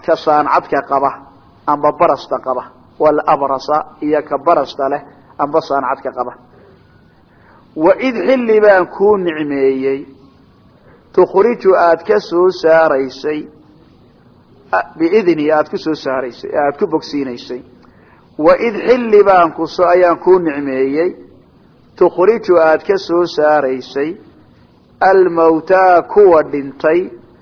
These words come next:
min qubuurihim, qubuurahooda aad ka soo saaraysay, biidni, mar kastaa lagu qaydayaa, biidni aad ku qaydaysay. Wa id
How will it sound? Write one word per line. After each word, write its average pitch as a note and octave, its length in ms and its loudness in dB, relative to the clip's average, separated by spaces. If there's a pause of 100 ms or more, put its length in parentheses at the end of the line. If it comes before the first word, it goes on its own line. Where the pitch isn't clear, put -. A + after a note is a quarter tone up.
(300)
min F3+ 240 -2
qubuurihim, G3 640 6 (520)
qubuurahooda E3+ 580 0
aad D#3+ 160 -2
ka F#3 100 -2
soo E3 220 -4
saaraysay, C#3 840 -6 (600)
biidni, C#3+ 680 -2 (120)
mar D#3+ 160 -2
kastaa D3 360 -6
lagu C#3 180 -6
qaydayaa, B2 500 -10
biidni D#3+ 920 -2
aad D3 220 -2
ku E3 100 -2
qaydaysay. B2 680 -10 (960)
Wa F3+ 180 2
id B3 140 2